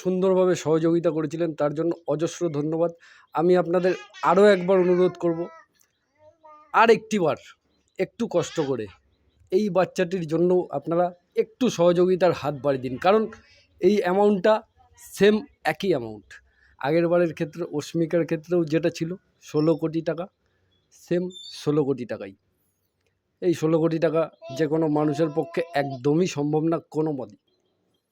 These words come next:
তো আপনারা আগেরবার যে, আহ, প্রত্যেকেই, আপনাদের মধ্যে অনেকেই একটা চেন সিস্টেম করেছিলেন, যেটা হচ্ছে আমি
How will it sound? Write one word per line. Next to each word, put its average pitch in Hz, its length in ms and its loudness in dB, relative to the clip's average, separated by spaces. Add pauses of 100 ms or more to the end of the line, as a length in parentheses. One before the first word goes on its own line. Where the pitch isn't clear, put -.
(680)
তো - 40 -20
আপনারা 185 440 4
আগেরবার 190 440 6 (100)
যে, 180 220 4
আহ, 160 680 0 (240)
প্রত্যেকেই, 165 540 0 (280)
আপনাদের 160 460 -2
মধ্যে 165 240 -2 (100)
অনেকেই 156 460 0 (1500)
একটা 165 200 -2 (120)
চেন 180 260 2
সিস্টেম 165 420 -4
করেছিলেন, 123 520 -6
যেটা 139 220 -4
হচ্ছে 147 300 -4 (360)
আমি 147 180 -2